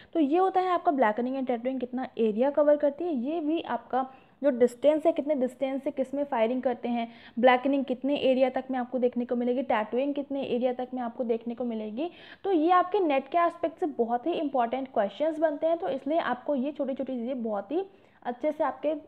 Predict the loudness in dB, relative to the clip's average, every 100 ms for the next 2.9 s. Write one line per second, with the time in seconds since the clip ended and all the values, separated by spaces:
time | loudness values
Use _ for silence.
0 | _ -10 -4 -2 2 0 0 -2 -2 -2
1 | -2 -4 -4 -8 -4 -2 -2 0 -2 2
2 | 2 2 -2 -4 -4 -4 -4 -2 -2